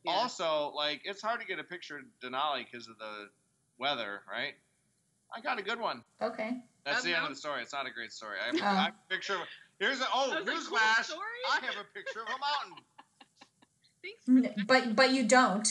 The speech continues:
Speaker 3: You already told us you don't have a picture of Kilimanjaro.
Speaker 2: No, not that. I have the
Speaker 1: Denali.
Speaker 2: Denali.
Speaker 1: Yeah, Denali is hard to get a picture of.
Speaker 2: <laughs> 'Cause it's always cloudy.
Speaker 1: Yeah.
Speaker 2: You know,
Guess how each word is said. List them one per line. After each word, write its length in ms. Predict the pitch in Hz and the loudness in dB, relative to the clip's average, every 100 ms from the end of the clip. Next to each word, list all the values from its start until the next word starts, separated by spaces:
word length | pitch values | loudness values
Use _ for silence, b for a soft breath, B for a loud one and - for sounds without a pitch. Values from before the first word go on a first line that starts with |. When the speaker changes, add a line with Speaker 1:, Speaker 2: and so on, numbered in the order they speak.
| - | 0
Speaker 3:
You 160 | 226 240 | 6 6
already 280 | 240 233 | 8 4
told 220 | 240 262 226 | 4 4 4
us 140 | 226 | 2
you 80 | 208 | 2
don't 300 | 240 233 226 | 6 4 4
have 140 | 214 | 0
a 80 | 190 | 0
picture 540 | 185 175 - 170 185 - | 0 -2 0 -2 -2 -2
of 180 | 208 - | -2 2
Kilimanjaro. 680 | 196 170 170 180 104 226 - _ _ _ _ _ _ _ - | 2 2 2 2 0 -2 -6 _ _ _ _ _ _ _ -8
Speaker 2:
No, 200 | 156 156 | -6 -2
not 220 | 180 160 | -2 -2
that. 220 | 151 120 117 | -4 -4 -6
I 100 | 143 | -10
have 80 | 135 | -10
the 160 | 135 135 107 | -12 -14 -12
Speaker 1:
Denali. 80 | |
Speaker 2:
Denali. 320 | 170 113 104 214 | -10 -8 -8 -8
Speaker 1:
Yeah, 140 | 226 | -8
Denali 420 | 220 233 240 208 | -8 -8 -6 -8
is 80 | 190 | -8
hard 140 | 185 | -10
to 60 | 170 | -10
get 100 | 156 | -12
a 40 | |
picture 280 | 156 151 151 147 | -12 -14 -12 -14
of. 720 | - 202 - 202 - - - - - | -14 -18 -16 -18 -10 -2 -2 -2 -4
Speaker 2:
<laughs> 120 | 311 160 | -4 -2
'Cause 100 | 151 | -2
it's 100 | 151 | 0
always 260 | 135 127 | 0 -2
cloudy. 320 | - 117 110 107 - | -6 -6 -6 -8 -14
Speaker 1:
Yeah. 80 | 185 180 - _ - | -12 -12 -14 _ -14
Speaker 2:
You 120 | 143 | -8
know, 240 | 117 104 | -6 -6